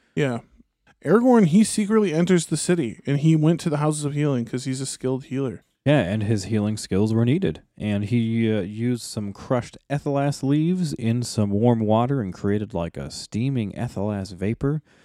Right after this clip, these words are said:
Speaker 2: And he, uh, bathed, uh, the injured, including Eowyn. He bathed her face and arms in this. This is something that is specifically supposed to help with, like, the Black Breath, right?
Speaker 1: Mm-hmm.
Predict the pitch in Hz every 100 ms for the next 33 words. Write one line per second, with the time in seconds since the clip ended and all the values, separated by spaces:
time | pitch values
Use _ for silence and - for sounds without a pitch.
0 | _ _ - 107 104 98 101 95 92 92
1 | 90 - 101 101 110 113 123 - - -
2 | - 214 98 95 101 87 120 123 147 101
3 | 90 - 135 147 104 98 107 151 98 80
4 | 90 113 _ _ _ 104 98 104 101 -
5 | 98 - - 131 135 - - 107 123 147
6 | 80 - - 82 67 73 101 101 101 92
7 | 127 107 104 107 101 98 92 - 110 147
8 | 127 - 113 - 120 107 98 107 101 -
9 | 92 - 85 - _ _ - 95 104 87
10 | - 117 78 - 82 95 127 _ 170 156
11 | 143 139